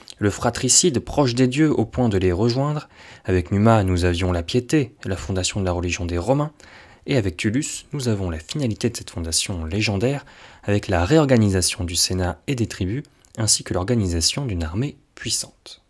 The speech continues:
Nous allons donc analyser le règne de Tullus en évitant les redites par rapport aux épisodes précédents, car nous sommes dans la continuité des rois légendaires, et s'ils sont dans la légende, c'est qu'ils ont une fonction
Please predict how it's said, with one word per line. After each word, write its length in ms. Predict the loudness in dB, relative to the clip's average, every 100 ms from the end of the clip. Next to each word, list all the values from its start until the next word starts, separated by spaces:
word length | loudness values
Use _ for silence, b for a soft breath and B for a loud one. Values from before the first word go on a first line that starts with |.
| b b b _ _
Nous 240 | 2 6 8
allons 200 | 8 8
donc 400 | 8 6 4 -2
analyser 600 | 2 4 6 4 4 4
le 120 | 6 4
règne 280 | 4 4
de 100 | 2
Tullus 640 | 0 2 2 4 2 0 -2
en 220 | 0 2
évitant 420 | 2 0 -2 0 2
les 140 | 2
redites 420 | 2 2 0 -2
par 120 | -6
rapport 260 | -4 -2 -2
aux 80 | -2
épisodes 420 | -4 -6 -6 -8
précédents, 480 | -4 -2 2 0 -2 B B B B B
car 160 | 4 6
nous 140 | 6
sommes 400 | 6 6 4 4
dans 160 | 2 4
la 100 | 4
continuité 720 | 2 -2 0 -2 0 -2 -2 B B B
des 100 | 2
rois 200 | 4 6
légendaires, 600 | 6 4 4 2 2 -2 -4
et 120 | -2 2
s'ils 300 | 4 4 2
sont 420 | 0 0 0 2
dans 180 | 2 4
la 120 | 4
légende, 420 | 2 0 -2 -4
c'est 180 | -4 -4
qu'ils 260 | -4 -4 -2
ont 40 |
une 100 | -2
fonction 540 | -4 -6 -6 -6 -8